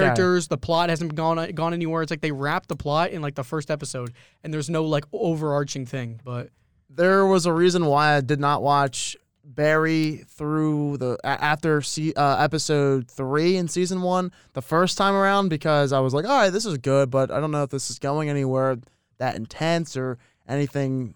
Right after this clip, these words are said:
Speaker 2: Th-, there wasn't anything that caught my attention that much after the first three episodes. But then I decided to watch more, and I was like, "Wow, like, I could see myself watching the show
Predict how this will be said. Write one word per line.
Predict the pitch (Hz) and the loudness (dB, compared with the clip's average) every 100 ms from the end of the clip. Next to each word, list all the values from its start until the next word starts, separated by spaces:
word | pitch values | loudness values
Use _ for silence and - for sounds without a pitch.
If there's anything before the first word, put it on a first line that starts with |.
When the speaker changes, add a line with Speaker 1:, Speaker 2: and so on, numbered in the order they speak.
| - | -16
Speaker 2:
Th-, | 107 | -4
there | 160 | -2
wasn't | 170 180 160 156 | 2 0 0 -2
anything | 156 147 | -4 -2
that | 143 | -6
caught | - 151 | -2 -4
my | 127 | -2
attention | 139 - 143 139 127 120 _ _ _ | -4 -6 -6 -6 -8 -10 _ _ _
that | 135 147 | -2 0
much | 170 190 196 - | 0 -2 -2 -4
after | 160 165 175 170 | -2 -2 -2 -6
the | |
first | 165 170 170 | -4 -6 -4
three | 165 | -6
episodes. | 165 170 170 170 160 - _ _ | -6 -4 -2 -2 -4 -12 _ _
But | 147 | -4
then | 170 | 0
I | 165 | 2
decided | 151 143 156 139 | 2 2 0 2
to | 135 120 - | -2 -2 -4
watch | 139 143 - | -2 -2 0
more, | 202 240 | 2 4
and | |
I | 151 | 2
was | 135 | 0
like, | 131 | 0
"Wow, | 120 156 127 | 2 4 4
like, | 127 135 | 2 0
I | |
could | 165 156 | -2 -6
see | 160 | -4
myself | 147 135 139 | -4 -2 -2
watching | 135 139 135 | -2 -4 -4
the | 135 | -8
show | 123 139 131 127 | -6 -4 -4 -4